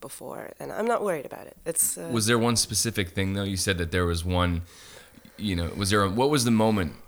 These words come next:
Speaker 2: 'Cause this, I find it interesting. What was the moment you're like, "You know what, I'm gonna do this. I really think I wanna, I, I wanna run for selectman"?
Speaker 1: It's something that had, I'd been, had been brought up to me for the past, over the past six months, and I'd said, "No,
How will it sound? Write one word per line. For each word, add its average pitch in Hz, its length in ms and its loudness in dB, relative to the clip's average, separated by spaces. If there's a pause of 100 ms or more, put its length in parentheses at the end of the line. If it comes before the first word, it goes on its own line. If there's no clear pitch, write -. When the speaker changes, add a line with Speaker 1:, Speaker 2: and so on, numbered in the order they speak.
(280)
Speaker 2:
'Cause 107 160 -2
this, 139 180 6
I 120 180 4
find 104 240 4
it 92 80 4
interesting. 90 380 0
What 82 100 -2
was 85 140 -4
the 87 80 -2
moment 80 360 -2
you're 76 140 -6
like, 76 220 -6
"You 87 80 -2
know 85 100 0
what, 80 100 -4
I'm 85 100 -4
gonna 78 120 -2
do 78 200 -6
this. 80 160 -8
I - 40 -10
really 78 340 -6
think 80 220 -8
I 78 60 -4
wanna, 73 300 -8 (220)
I, - 180 -8
I - 100 -8
wanna 80 220 -8
run 78 220 -8
for 82 140 -10
selectman"? 82 540 -6 (1400)
Speaker 1:
It's - 160 2
something 254 260 6
that 233 60 4
had, 202 280 -4 (120)
I'd 180 380 -2
been, 175 480 -2 (100)
had 170 240 -6 (340)
been 185 140 0
brought 196 120 6
up 190 120 2
to 185 100 -4
me 175 120 0
for 170 100 -6
the 165 80 -4
past, 156 260 -4
over 156 140 -4
the 151 60 -6
past 147 180 -4
six - 160 -8
months, 147 300 -4
and 151 100 -6
I'd 147 120 -6
said, 151 180 -8
"No, 160 260 0